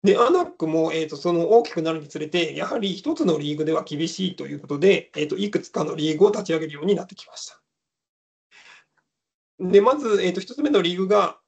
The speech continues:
エージェント、エージェント交渉の、えーと、元々あるリーグですね、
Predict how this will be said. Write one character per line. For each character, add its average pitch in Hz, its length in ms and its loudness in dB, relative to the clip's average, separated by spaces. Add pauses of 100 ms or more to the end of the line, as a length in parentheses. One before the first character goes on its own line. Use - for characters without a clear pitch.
(400)
エ 180 80 -2
ー 196 100 4
ジ 208 80 4
ェ 208 60 4
ン - 20 0
ト、 202 80 4
エ 190 80 6
ー 190 60 0
ジ 202 80 4
ェ 185 100 2
ン - 40 -18
ト 202 100 2
交 165 240 -4
渉 160 240 -6
の、 165 260 -4 (260)
え 175 120 -6
ー 175 40 -4
と、 180 80 -8
元 180 180 -2
々 202 200 2
あ - 20 2
る 165 120 -4
リ - 80 -20
ー - 80 -20
グ - 60 -20
で - 80 -20
す - 120 -20
ね、 - 240 -16